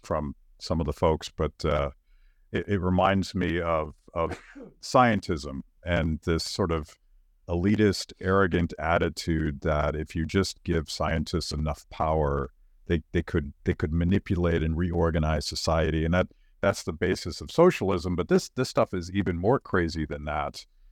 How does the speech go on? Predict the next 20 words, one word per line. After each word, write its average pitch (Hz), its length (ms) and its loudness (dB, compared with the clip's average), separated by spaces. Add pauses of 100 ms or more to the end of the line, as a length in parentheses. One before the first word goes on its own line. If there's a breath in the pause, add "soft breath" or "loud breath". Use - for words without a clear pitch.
(180)
And 95 160 0
I 98 80 4
do 135 180 4
think, 101 280 0
like, 85 180 2 (160)
like 90 200 -4
Fauci 117 380 4
has 87 100 2
talked 90 300 0
about 80 380 -2
bending 95 420 0
modernity, 80 720 -2 (480)
a 87 60 -8 (180)
direct 90 280 2
quote 90 280 2
from 78 200 0
him 90 200 4
in 80 140 0
one 85 120 2
of, 80 100 -2